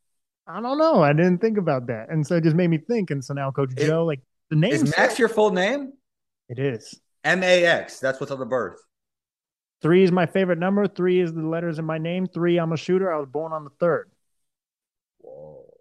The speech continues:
Speaker 2: You should
Speaker 1: Come
Speaker 2: be
Speaker 1: at
Speaker 2: saying that at every podcast. That's good
Speaker 1: I
Speaker 2: right there.
Speaker 1: just made that up, too.
Speaker 2: You got bars.
Speaker 1: Come on. Two Mac and M. That's what they call me in high school. Um, but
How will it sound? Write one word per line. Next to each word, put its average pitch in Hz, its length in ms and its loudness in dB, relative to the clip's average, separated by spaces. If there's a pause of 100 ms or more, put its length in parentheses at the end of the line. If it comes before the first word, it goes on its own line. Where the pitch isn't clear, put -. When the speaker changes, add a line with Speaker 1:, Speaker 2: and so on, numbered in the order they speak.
(440)
Speaker 2:
You 120 140 -14
should - 160 -6
Speaker 1:
Come 147 100 2
Speaker 2:
be 170 60 2
Speaker 1:
at 175 60 0
Speaker 2:
saying 160 200 2
that 165 200 2
at 160 100 -4
every 165 220 -4
podcast. 165 680 -6
That's 135 160 -10
good 151 240 -8
Speaker 1:
I 170 140 0
Speaker 2:
right 170 60 2
there. 170 80 -2 (200)
Speaker 1:
just 185 160 6
made 180 200 4
that 170 120 4
up, 151 160 0
too. 139 220 0 (1040)
Speaker 2:
You 135 80 -10
got 113 180 -2
bars. 98 640 -4 (640)
Speaker 1:
Come 170 320 -8
on. 120 100 -14 (400)
Two 196 160 2
Mac 175 240 0
and 165 120 0
M. 151 120 -2
That's 139 140 -6
what 151 80 -6
they 156 100 -2
call 156 200 -2
me 151 100 -4
in 139 60 -2
high 156 120 -4
school. - 300 -18 (460)
Um, 139 560 2 (600)
but 143 400 -2